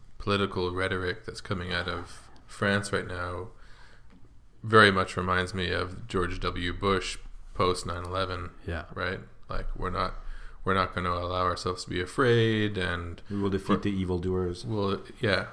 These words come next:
Speaker 1: this, like, black and white, defeat the evildoers, uh, we'll do whatever's necessary to protect the people and get people scared enough to be able to, you know, give up the,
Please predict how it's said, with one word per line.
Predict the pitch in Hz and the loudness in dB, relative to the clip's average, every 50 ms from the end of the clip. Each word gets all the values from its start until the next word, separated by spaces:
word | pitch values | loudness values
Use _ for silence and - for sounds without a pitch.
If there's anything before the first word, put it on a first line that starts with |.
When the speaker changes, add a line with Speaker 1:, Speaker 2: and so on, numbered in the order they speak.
| - - | -10 -6
Speaker 1:
this, | - 101 98 - - - - | -4 -4 -2 -2 -4 -4 -2
like, | 95 98 123 135 - - - - | -2 -2 -2 -4 -8 -10 -8 0
black | - 95 98 - - | 4 4 4 4 2
and | 107 101 98 | 0 -2 0
white, | 98 98 92 92 92 92 92 - - - - - - - - - - - - - - | 0 0 2 2 0 0 -2 -4 -10 -14 -16 -16 -18 -20 -20 -20 -20 -18 -18 -12 -10
defeat | - 113 - 113 107 101 | -10 -4 0 0 0 2
the | - 95 | 2 0
evildoers, | 98 98 98 98 92 98 98 95 95 98 95 95 92 92 95 98 - - - | 0 0 0 0 0 0 0 2 2 2 2 2 2 0 0 -2 -6 -8 -8
uh, | - 98 117 117 - - - - - - - - - - - | -6 -6 -8 -8 -12 -16 -18 -20 -20 -20 -20 -20 -18 -10 -4
we'll | 104 98 92 92 92 92 90 90 90 92 110 - - - | -2 0 2 2 2 2 0 0 -2 -6 -8 -10 -4 -2
do | 107 104 | 2 4
whatever's | 101 101 104 104 95 98 92 - | 6 6 8 6 6 4 2 0
necessary | 98 92 107 104 104 - 107 95 95 95 | -2 -4 -4 -6 -4 -2 0 0 0 0
to | 98 | -2
protect | - - - - - 101 101 - - | -4 -6 0 2 2 2 2 0 -6
the | - | -6
people | - - 104 101 104 - 98 101 101 98 98 95 95 95 | -2 -2 -2 -2 -2 -2 0 0 2 2 2 2 2 0
and | 92 95 95 | 0 -2 0
get | - 104 113 117 | 0 0 0 0
people | 110 104 - 101 98 98 95 92 95 - - - - - - - - - | -2 -2 0 2 2 4 4 2 0 -4 -8 -14 -20 -20 -20 -20 -20 -14
scared | - - - - 123 120 120 117 | -12 -6 2 6 8 8 8 8
enough | 110 110 107 107 107 - - | 8 8 8 6 4 2 -2
to | - | -6
be | 104 104 101 98 | 0 4 6 6
able | 95 98 98 95 | 6 4 2 -2
to, | - - - 98 95 92 92 95 92 92 92 - - - - - - - - - - | -2 -2 0 0 2 2 0 0 -2 -2 -4 -8 -12 -16 -18 -16 -16 -16 -14 -10 -6
you | 98 | -6
know, | 92 90 | -6 -4
give | 92 98 104 95 | -2 -2 0 2
up | 95 92 92 - - | 2 2 2 0 -2
the, | - 87 87 87 92 95 | -4 -2 -2 -2 -4 -4